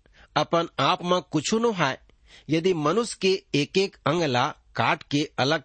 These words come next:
कर दिए जाही और ओला एक जगह रख दिए जाही, तो ओकर कीमत ह का होही? कुछ भी नहीं होही।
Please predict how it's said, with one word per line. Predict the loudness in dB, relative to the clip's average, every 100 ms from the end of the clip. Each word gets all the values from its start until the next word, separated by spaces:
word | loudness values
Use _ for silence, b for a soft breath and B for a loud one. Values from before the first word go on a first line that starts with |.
| -2
कर | -2
दिए | 0 -2
जाही | 0 -2 0 -4 -6 _ B B B B
और | -2
ओला | 0 0 0 -2 -2
एक | -2 -2
जगह | -4 0 0 -2 -6 -2
रख | 0 0
दिए | -2 -2
जाही, | 0 -2 -2 -4 _ b b -4
तो | -2
ओकर | 0 -2 0 0 -2 _ _ -4
कीमत | 0 0 0 0
ह | 0 -2 _ -2
का | -2
होही? | 0 -2 0 -4 -6 _ _ b b b
कुछ | -4 0 -2
भी | 0
नहीं | 0 0
होही। | 0 -2 -6